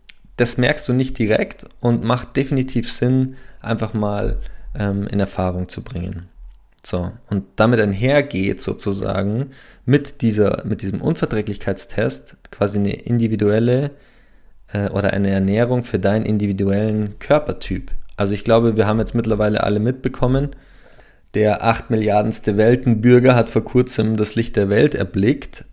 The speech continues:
Ähm, das heißt, wir haben acht Milliarden Mal eine unterschiedliche D N A.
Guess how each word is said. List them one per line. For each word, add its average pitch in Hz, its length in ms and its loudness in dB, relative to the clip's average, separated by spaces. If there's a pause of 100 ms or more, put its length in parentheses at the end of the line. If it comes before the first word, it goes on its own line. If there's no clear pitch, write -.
Ähm, 107 240 -2
das - 220 -4
heißt, 113 320 0
wir 98 80 0
haben 117 200 0 (120)
acht - 540 -6
Milliarden 110 600 2
Mal 120 460 2 (300)
eine 107 260 0
unterschiedliche - 920 -2
D 110 300 -2
N 104 140 -2
A. - 300 -6